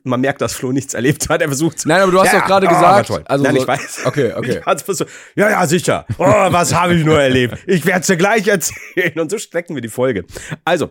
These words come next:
Speaker 1: äh, nämlich, es ist eigentlich eine traurige Sache, I guess.
Speaker 2: <laughs> Oh, nee.
Speaker 1: Aber sie endet in was Lustigem für mich. Und das ist doch die Hauptsache.
Speaker 2: Ja.
Speaker 1: Ne? Also, äh, und zwar, äh, hat es neulich bei uns an der Tür geklingelt.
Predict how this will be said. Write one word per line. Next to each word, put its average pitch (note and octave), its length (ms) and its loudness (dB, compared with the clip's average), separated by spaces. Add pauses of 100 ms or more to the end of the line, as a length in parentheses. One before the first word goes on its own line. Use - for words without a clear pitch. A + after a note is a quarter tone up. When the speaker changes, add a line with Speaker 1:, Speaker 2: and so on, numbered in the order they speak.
(320)
Speaker 1:
äh, D3+ 140 0
nämlich, F#3 440 -2 (720)
es G#2 120 -8
ist - 200 -10
eigentlich E3 360 -4
eine A#2+ 100 -8
traurige G#2 460 -8
Sache, F3 340 -10 (260)
I G#2 60 -4
guess. F#2 400 -8
Speaker 2:
<laughs> - 60 -20
Oh, - 40 -18 (160)
nee. E2+ 120 -20 (160)
Speaker 1:
Aber E3+ 180 0
sie E3 120 -4
endet A3+ 260 -2
in G#3+ 80 -4
was F#3+ 160 -4
Lustigem F#3 320 -6
für B2+ 100 -8
mich. F#2+ 320 -12 (100)
Und - 160 -2
das A3 120 0
ist E3 100 -8
doch D#3+ 100 2
die C3+ 120 0
Hauptsache. F2+ 420 -4 (140)
Speaker 2:
Ja. F#2+ 260 -4
Speaker 1:
Ne? - 60 -10 (340)
Also, B2 260 0
äh, C#3 160 0
und D3 160 -8
zwar, E3 420 -2
äh, C3 300 -2
hat E3 140 -6
es D#3 100 -8
neulich D3 300 -4
bei D3 80 -8
uns D3 160 -10
an C3+ 80 -8
der A#2 80 -8
Tür - 160 -6
geklingelt. B2+ 480 -8